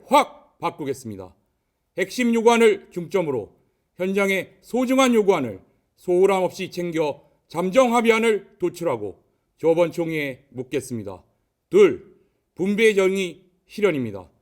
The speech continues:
고정급 인상 중심의 임금 인상, 상여금 팔백 프로 쟁취, 전기차 전용 공장의 월급제 포함 별도 임금 체계, 성과급, 일시금, 세금 폭탄 문제 대안을 제시하고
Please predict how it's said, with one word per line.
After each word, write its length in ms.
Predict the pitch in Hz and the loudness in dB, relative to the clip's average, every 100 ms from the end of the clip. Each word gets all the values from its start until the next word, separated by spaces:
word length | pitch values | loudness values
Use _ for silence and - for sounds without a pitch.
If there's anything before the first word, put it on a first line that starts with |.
| _ _ _ _ _ _ | _ _ _ _ _ _
고정급 720 | 160 170 233 208 240 233 - - | -2 4 4 4 2 2 -4 -8
인상 380 | 175 196 202 175 | -4 -2 -2 -4
중심의 560 | 180 165 180 175 160 - | -6 -4 -4 -4 -6 -10
임금 260 | 156 156 139 | -8 -6 -6
인상, 380 | 123 117 92 - _ _ _ _ | -6 -8 -12 -18 _ _ _ _
상여금 840 | _ 165 196 226 214 226 185 - _ | _ -4 0 2 4 4 2 -10 _
팔백 340 | 208 208 202 | -2 2 2
프로 380 | 202 196 160 - | 4 2 2 -8
쟁취, 540 | - 147 143 - 107 87 _ _ _ _ _ | -10 -8 -8 -10 -12 -14 _ _ _ _ _
전기차 760 | 165 180 226 233 196 110 - _ | -4 -2 -2 0 -2 -2 -12 _
전용 300 | - 160 233 | -2 0 2
공장의 540 | 233 226 214 208 208 147 | 2 2 2 2 -2 -2
월급제 500 | 131 180 254 220 233 | 2 2 2 -2 0
포함 300 | 208 202 196 - _ _ | 2 2 0 -8 _ _
별도 460 | 185 185 190 185 | -2 0 2 2
임금 300 | 160 175 175 | 2 -2 -6
체계, 440 | 165 175 170 160 - _ _ _ _ _ | -4 -4 -2 -4 -8 _ _ _ _ _
성과급, 840 | _ 214 226 254 233 170 90 _ _ | _ -4 2 4 6 4 0 _ _
일시금, 640 | - 220 226 226 175 101 - _ | -6 -4 -2 0 0 0 -10 _
세금 320 | - 214 226 240 | 0 2 2 -2
폭탄 280 | 226 233 | -2 -2
문제 500 | 220 208 202 127 - _ | 0 2 0 -2 -12 _
대안을 400 | - 180 247 269 | 0 2 4 4
제시하고 560 | 185 156 175 135 117 | 2 -2 -4 -4 -8